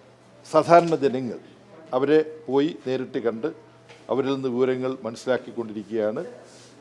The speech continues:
ആ, ആക്രമണ വിധേയരായ ആളുകളെ ഭീഷണിപ്പെടുത്തിയും വശീകരിച്ചും അവരുടെ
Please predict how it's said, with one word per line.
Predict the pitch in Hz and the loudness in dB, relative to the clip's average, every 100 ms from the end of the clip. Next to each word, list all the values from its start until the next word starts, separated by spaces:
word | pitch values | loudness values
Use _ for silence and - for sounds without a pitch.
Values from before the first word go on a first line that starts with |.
| - | -6
ആ, | 104 104 107 - 113 | -2 -2 -4 -4 0
ആക്രമണ | 135 - 165 165 160 | 0 0 0 2 2
വിധേയരായ | 147 123 147 147 147 143 143 143 151 131 123 | 0 0 2 4 6 6 6 4 2 -2 -2
ആളുകളെ | 131 131 131 151 185 - - - - - 508 453 - - - - - - - | -2 -2 0 0 0 -8 -20 -20 -18 -18 -18 -18 -20 -20 -20 -20 -20 -20 -6
ഭീഷണിപ്പെടുത്തിയും | 147 - 196 190 - 156 151 147 117 120 | -4 2 2 2 2 -2 0 -4 -2 0
വശീകരിച്ചും | 120 180 190 180 156 - 123 - - - - 131 | 0 0 4 4 4 -2 -10 -10 -20 -20 -2 2
അവരുടെ | 151 156 | 4 4